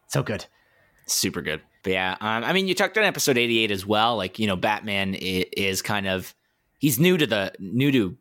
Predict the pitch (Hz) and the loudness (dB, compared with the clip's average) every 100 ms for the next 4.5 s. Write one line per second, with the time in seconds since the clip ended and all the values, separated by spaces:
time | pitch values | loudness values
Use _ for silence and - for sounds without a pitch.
0 | - 90 - 90 110 92 101 113 98 87 | -4 -4 -4 -2 0 0 0 -2 -4 -12
1 | 87 90 92 92 95 - 104 101 - 117 | -8 -4 -2 0 0 0 0 0 0 2
2 | 107 98 92 95 95 90 85 - - 107 | 4 2 0 0 0 -2 -6 -8 -8 -4
3 | 110 113 117 117 104 - 98 98 - - | -2 0 0 0 -2 0 0 0 -2 -2
4 | 104 98 98 87 - | 0 2 0 0 -4